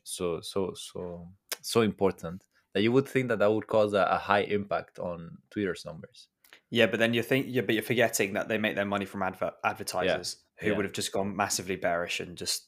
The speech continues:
Speaker 2: you know.
Speaker 1: Yeah, it's like, yeah, not, not time to ads, to, to do
Speaker 2: Yeah.
Speaker 1: ads. Okay.
Speaker 2: Yeah, exactly.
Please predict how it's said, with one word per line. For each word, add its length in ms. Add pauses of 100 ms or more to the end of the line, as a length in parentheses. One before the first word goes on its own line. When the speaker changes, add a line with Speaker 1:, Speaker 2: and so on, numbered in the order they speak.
(120)
Speaker 2:
you 100
know. 60
Speaker 1:
Yeah, 120
it's 160
like, 300 (160)
yeah, 200
not, 260
not 140
time 180
to 180
ads, 340 (160)
to, 300
to 80
do 80
Speaker 2:
Yeah. 160
Speaker 1:
ads. 200 (100)
Okay. 220 (200)
Speaker 2:
Yeah, 180
exactly. 480